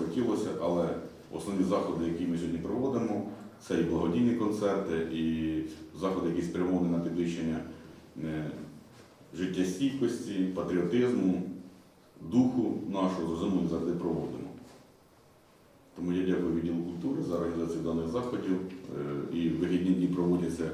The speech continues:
і спортивні змагання в першу чергу, і приїжджають до нас і з інших, е, громад. Ну, зрозуміло, ми показуємо свої,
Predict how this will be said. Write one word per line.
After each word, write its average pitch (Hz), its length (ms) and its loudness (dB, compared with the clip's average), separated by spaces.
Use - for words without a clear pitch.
і 78 120 -2
спортивні 135 560 2
змагання 104 360 0
в 92 80 -2
першу 90 340 -6
чергу, 87 320 -2
і - 40 -6
приїжджають 87 460 2
до 82 140 4
нас 80 100 -2
і 85 120 -2
з 110 100 0
інших, 135 280 2
е, 95 240 0
громад. 95 520 4
Ну, 120 180 0
зрозуміло, 87 400 2
ми 85 100 2
показуємо 85 420 0
свої, 82 340 -2